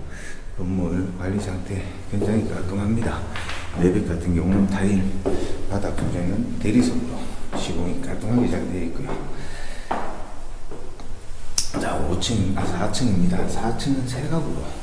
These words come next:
구성이 되어 있고요. 앞에 보이는 오백삼 호가 주인세대이고요. 오백일 호, 투룸, 오백이 호, 원룸, 원룸 하나, 투룸 하나, 주인세대 하나.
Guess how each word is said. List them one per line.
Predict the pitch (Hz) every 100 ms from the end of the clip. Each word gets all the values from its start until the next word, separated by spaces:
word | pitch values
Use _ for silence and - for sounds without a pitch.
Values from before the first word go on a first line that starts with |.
| - -
구성이 | - 90 82
되어 | 82
있고요. | 80 85 85 - - - - - - - -
앞에 | 85 82 76
보이는 | 71 78 87 -
오백삼 | - 104 104 107
호가 | 101 - 104 - -
주인세대이고요. | 98 101 - 73 71 - 71 - 101 - - - - - - -
오백일 | - 80 80 78 - 80
호, | 71 71 80 131 123 - - - - - - - - - - - - - - - -
투룸, | - 98 73 - - - - -
오백이 | 80 78 78 78 76
호, | 104 123 - 78
원룸, | 78 76 78 80 78 80 - - -
원룸 | 76 80 90 82
하나, | 78 101 135 143 139
투룸 | 120 104
하나, | 90 73 73 - -
주인세대 | - 92 92 90 76
하나. | - 76 67